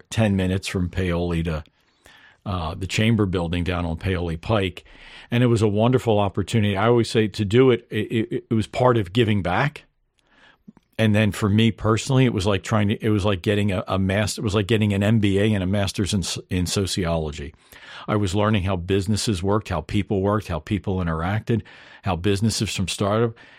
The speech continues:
and in our community, you go from Vanguard to Q V C to, you know, small businesses like yours, every shape and size. It was a wonderful opportunity and thoroughly enjoyed it. And, but for,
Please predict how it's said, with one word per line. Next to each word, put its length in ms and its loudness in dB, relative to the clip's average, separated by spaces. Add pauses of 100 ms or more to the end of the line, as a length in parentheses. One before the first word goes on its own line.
and 140 -2
in 80 0
our 140 4
community, 420 -2
you 80 -2
go 140 -2
from 180 -4
Vanguard 540 0
to 80 -6
Q 240 -2
V 160 -4
C 340 -4
to, 340 -10 (120)
you 100 -4
know, 80 -4
small 300 -6
businesses 580 -4
like 220 -6
yours, 520 2
every 240 -2
shape 320 -2
and 100 -6
size. 360 -2
It 80 -2
was 100 -6
a 60 -2
wonderful 580 0
opportunity 680 -2
and 160 -8
thoroughly 440 0
enjoyed 420 2
it. 120 0 (400)
And, 300 2 (800)
but 180 -2
for, 440 0